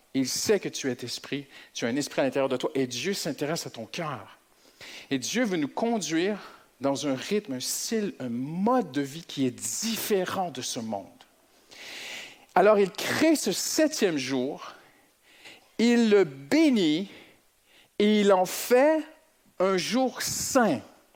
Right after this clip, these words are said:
Le mot saint veut dire à part. Dieu en fait un jour qui n'est pas comme les autres. Et Dieu se reposa, et tu peux traduire littéralement, en fait, c'est, et Dieu, Shabbat en hébreu, mais qui signifie pas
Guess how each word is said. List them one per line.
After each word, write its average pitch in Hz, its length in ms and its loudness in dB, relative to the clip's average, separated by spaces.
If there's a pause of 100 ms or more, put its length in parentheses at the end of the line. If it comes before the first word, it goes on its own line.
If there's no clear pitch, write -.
(280)
Le 160 140 2
mot 254 260 4
saint 294 420 2
veut 208 140 2
dire 220 260 0 (120)
à 233 100 4
part. 226 600 0 (680)
Dieu 220 220 0
en 254 120 6
fait 262 340 2
un 180 120 2
jour 247 340 2
qui 240 160 2
n'est 247 280 4 (680)
pas 320 200 8
comme 233 220 2
les 170 260 2
autres. 165 460 0 (640)
Et 185 100 6
Dieu 180 240 0
se 262 140 0
reposa, 196 800 4
et 156 80 0
tu - 180 -6
peux 220 300 0 (100)
traduire 196 480 2
littéralement, 190 760 2
en 151 60 0
fait, - 140 -2
c'est, - 220 -4
et 143 100 0
Dieu, 170 340 -2 (200)
Shabbat 147 720 2 (200)
en 131 120 0
hébreu, 127 300 -2 (540)
mais 170 160 2
qui 202 160 -4
signifie 220 540 0
pas 370 220 2